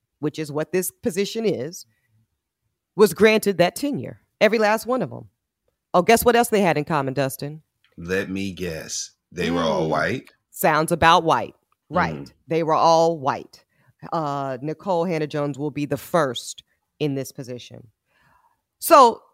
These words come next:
Speaker 1: this is what's crazy, 'cause, you know, uh, all those black alums, we in the group chats, the group chat is lit. We got some action plans going on. I'ma tell you about that in a minute. But
Speaker 2: Okay.
Speaker 1: we're all like, "What the fuck?"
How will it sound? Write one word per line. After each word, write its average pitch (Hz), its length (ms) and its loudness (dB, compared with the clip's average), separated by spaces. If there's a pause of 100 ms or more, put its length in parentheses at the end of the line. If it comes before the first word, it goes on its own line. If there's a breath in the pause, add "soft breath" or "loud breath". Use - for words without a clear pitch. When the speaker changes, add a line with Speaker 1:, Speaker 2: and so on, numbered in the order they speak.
(160)
Speaker 1:
this 554 180 10
is 415 120 4
what's 254 200 6
crazy, 208 420 0
'cause, 214 180 0
you 294 60 2
know, 208 320 4
uh, 95 300 -2
all 262 160 8
those 240 180 2
black 208 260 2
alums, 180 460 2
we 202 140 -2
in 196 60 -2
the 170 60 -2
group 185 240 -2
chats, 185 380 0
the 160 60 -6
group 180 200 -2
chat 196 260 2
is 151 100 -6
lit. 170 280 -2
We 170 120 -4
got 185 180 2
some 190 140 -2
action 175 340 0
plans 165 320 0
going 156 240 -2
on. 143 160 0
I'ma 147 100 -2
tell 175 180 -2
you 175 60 -4
about 165 220 -2
that 156 100 -2
in - 80 -8
a 160 40 -6
minute. 151 280 -4 (140 soft breath)
But 196 80 -4 (120)
Speaker 2:
Okay. 220 60 6
Speaker 1:
we're - 160 6
all 254 220 10
like, 226 200 4
"What 233 220 0
the 247 80 2
fuck?" - 480 -4